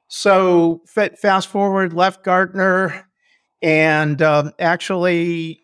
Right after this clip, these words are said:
uh, was involved with a, uh, startup company, 'cause I had a <laughs> long, long-term non-compete, uh, was involved with the startup company that,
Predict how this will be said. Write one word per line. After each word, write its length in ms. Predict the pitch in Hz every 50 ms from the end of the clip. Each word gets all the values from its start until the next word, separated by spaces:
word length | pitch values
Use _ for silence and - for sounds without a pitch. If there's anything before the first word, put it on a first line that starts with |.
| -
uh, 500 | 160 147 143 143 143 143 139 135 139 143 147
was 220 | 156 151 147 139
involved 720 | 156 143 135 - 151 156 175 180 175 185 185 165 151 -
with 580 | 185 160 160 165 165 160 165 165 - - - - - -
a, 720 | 160 143 147 147 143 135 135 135 131 131 131 143 - - -
uh, 160 | 139 127 123
startup 580 | - - - - 196 208 214 202 175 151 - -
company, 640 | - 139 120 - - 117 117 110 117 131 151 - _ _
'cause 300 | 151 135 - - - -
I 100 | 143 135
had 100 | 139 139
a 40 | 127
<laughs> 0 |
long, 400 | 120 139 143 139 - 185 156 - -
long-term 380 | 147 151 143 - 170 151 139
non-compete, 800 | 139 139 139 135 - 135 117 - - 180 185 151 127 131 - _ _ _ _ _ _ _ - _ _ _ _ _ _ _ _
uh, 380 | 151 147 143 139 143 143 143 143
was 140 | 160 156 156
involved 380 | 160 135 151 170 180 185 175
with 160 | 180 165 165 -
the 100 | 151 135
startup 560 | - - - 175 175 196 190 185 165 - -
company 800 | - 170 165 143 - 147 139 139 135 135 135 135 147 151 - _ _ _ _ _ _ _ _ _
that, 680 | 147 135 143 151 147 147 147 143 143 143 147 139 -